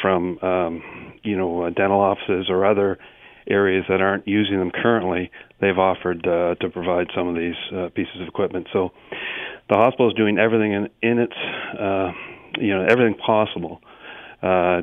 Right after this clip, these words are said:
to get, uh, the P P Es that they need and will need over the coming weeks.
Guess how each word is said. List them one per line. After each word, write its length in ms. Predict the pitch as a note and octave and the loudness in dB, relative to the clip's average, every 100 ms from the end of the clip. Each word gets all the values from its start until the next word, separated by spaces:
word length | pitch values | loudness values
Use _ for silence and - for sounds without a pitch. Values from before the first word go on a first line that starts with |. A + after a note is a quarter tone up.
| - | -2
to 120 | F#2+ | -2
get, 260 | F#2+ F#2 - | 2 0 0
uh, 280 | F#2 F2+ F2 | 0 2 2
the 100 | E2+ | -2
P 140 | F#2 | -6
P 400 | F2+ F#2+ G2+ F#2 | -8 -8 -6 -6
Es 200 | F2+ - - | -6 -10 -12
that 240 | - F#2+ G2+ | -4 -4 -2
they 160 | G#2 F#2+ | 0 0
need 300 | F#2+ G2 F#2+ | 0 0 0
and 160 | F#2 | 0
will 160 | G#2 A2+ | 2 2
need 300 | G2+ F2+ F2 | 2 0 -2
over 180 | F#2 E2+ | -2 -2
the 60 | |
coming 320 | E2 F2+ E2 F2 | -2 -4 -2 -4
weeks. 220 | E2 | -6